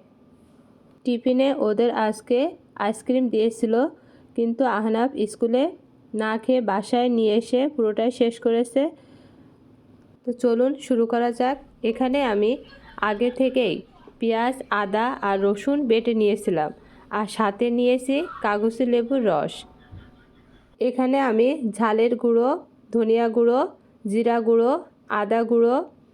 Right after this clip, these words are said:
রসুন গুঁড়ো ব্যবহার করছি, আর সাথে নিয়েছি প্যাকেট বিরিয়ানি মশলা। এখান থেকে আমি দুই চামচ মতন বিরিয়ানি প্যাকেট মশলা নিয়ে নিব। আপনি চাইলে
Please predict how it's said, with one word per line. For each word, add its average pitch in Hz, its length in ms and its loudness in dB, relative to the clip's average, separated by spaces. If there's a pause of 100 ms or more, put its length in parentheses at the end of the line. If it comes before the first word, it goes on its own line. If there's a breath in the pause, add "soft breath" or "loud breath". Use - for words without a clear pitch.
(580 soft breath)
রসুন 226 400 0
গুঁড়ো 254 380 2 (300)
ব্যবহার 208 480 0
করছি, 175 500 -4 (540 loud breath)
আর 220 220 -2
সাথে 226 420 -2
নিয়েছি 262 580 0 (600)
প্যাকেট 233 520 -2 (420 loud breath)
বিরিয়ানি 214 540 0
মশলা। 202 600 0 (520 soft breath)
এখান 254 340 0
থেকে 269 260 -2
আমি 240 400 0 (220)
দুই 226 180 0
চামচ 247 460 -2
মতন 254 380 -2 (480 loud breath)
বিরিয়ানি 220 380 0
প্যাকেট 233 400 -2
মশলা 247 420 0
নিয়ে 240 240 4
নিব। 190 360 -2 (580 loud breath)
আপনি 247 360 -2
চাইলে 240 500 0